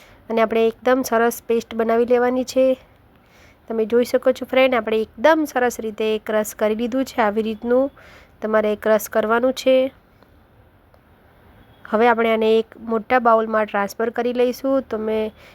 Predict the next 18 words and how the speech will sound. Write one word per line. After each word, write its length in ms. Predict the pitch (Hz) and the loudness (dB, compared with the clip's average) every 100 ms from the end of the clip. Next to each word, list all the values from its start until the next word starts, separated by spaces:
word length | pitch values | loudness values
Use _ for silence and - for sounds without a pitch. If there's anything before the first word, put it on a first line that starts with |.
| - - | -14 -10
એક 120 | 220 | -4
મોટી 320 | 220 214 233 | -2 -2 -2
તપેલીમાં 540 | 220 208 226 226 220 220 | -2 0 0 0 0 0
ફ્રેન્ડ 360 | 226 220 220 | 0 0 0
કાઢી 220 | 214 208 | -2 -2
લીધું 320 | 220 240 240 262 | 0 -2 -2 -4
છે 420 | - 269 269 269 - _ _ _ _ | 2 4 4 0 -6 _ _ _ _
અને 140 | 208 220 | -8 -6
હવે 280 | 214 220 247 | -2 0 2
આપણે 240 | 240 233 | 2 2
આને 240 | 226 226 220 | 0 0 0
આથો 320 | 202 - 247 | -2 2 4
આવવા 160 | 240 | 4
દેવાનો 380 | 240 254 254 254 | 4 2 2 2
છે. 360 | 254 269 262 262 - - - _ | 0 -2 -2 -2 -8 -20 -20 _
તો 100 | 226 | -4
મેં 260 | 226 226 226 | -2 0 0
એને 360 | 226 226 226 | 0 0 -2